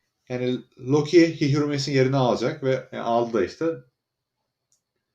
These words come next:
Belki de He Who Remain'in planı buydu. Yani izin verdim diyor aslında. Yani vermedim ya. Şu yüzden vermedim yani. Dedim ki, "Benim yerime geçin." dedim yani. Başta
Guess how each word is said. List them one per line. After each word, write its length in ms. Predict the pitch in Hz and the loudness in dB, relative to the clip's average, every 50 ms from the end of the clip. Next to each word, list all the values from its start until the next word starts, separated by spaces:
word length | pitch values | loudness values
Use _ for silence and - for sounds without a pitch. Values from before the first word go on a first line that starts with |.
| _ _ _ _ _ _ _ _ _ - | _ _ _ _ _ _ _ _ _ 0
Belki 220 | 143 147 - 185 | 0 2 2 2
de 60 | 175 | 2
He 40 | 165 | 2
Who 200 | 156 151 151 170 | 2 0 0 0
Remain'in 280 | 160 160 156 147 120 - | 0 0 -2 -2 -4 -4
planı 240 | 147 151 147 156 170 | -4 -2 -2 0 0
buydu. 380 | 190 170 123 - - - _ _ _ _ _ _ _ _ _ _ _ | 0 0 0 -2 -8 -10 _ _ _ _ _ _ _ _ _ _ _
Yani 160 | 143 131 135 - | -8 -8 -6 -4
izin 320 | 147 139 131 170 165 156 | -4 -2 0 0 0 2
verdim 280 | 147 143 143 165 180 160 | 4 4 2 2 0 0
diyor 160 | 143 120 110 | 0 2 2
aslında. 480 | 101 101 - - 165 180 170 - - 127 | 0 -2 -4 -6 -10 -10 -10 -6 -2 -2
Yani 200 | 131 131 120 117 | 0 0 2 2
vermedim 420 | 127 135 139 131 120 104 - 95 | 2 2 2 0 -2 -4 -4 -6
ya. 60 | 101 98 | -8 -10
Şu 200 | - - - 147 | -6 -2 0 2
yüzden 240 | 135 113 117 110 | 2 2 0 -2
vermedim 320 | 101 95 92 92 92 92 92 | -2 -4 -6 -8 -12 -12 -12
yani. 240 | 92 92 90 92 95 _ _ _ _ _ _ _ _ _ _ _ _ _ _ _ _ _ _ _ _ _ _ _ _ _ - | -14 -14 -14 -16 -20 _ _ _ _ _ _ _ _ _ _ _ _ _ _ _ _ _ _ _ _ _ _ _ _ _ 6
Dedim 200 | 131 135 165 160 | 6 8 6 4
ki, 200 | - 196 160 143 | 2 2 4 6
"Benim 200 | 151 156 165 165 | 8 8 6 6
yerime 240 | 160 160 165 185 | 4 2 0 2
geçin." 280 | 180 160 131 131 120 104 | 2 0 0 -2 -4 -4
dedim 240 | 92 87 92 90 92 | -6 -6 -6 -10 -12
yani. 280 | 92 92 92 92 92 | -14 -14 -14 -12 -8
Başta 300 | 98 117 117 - - 156 | -6 -6 -6 -6 -6 -6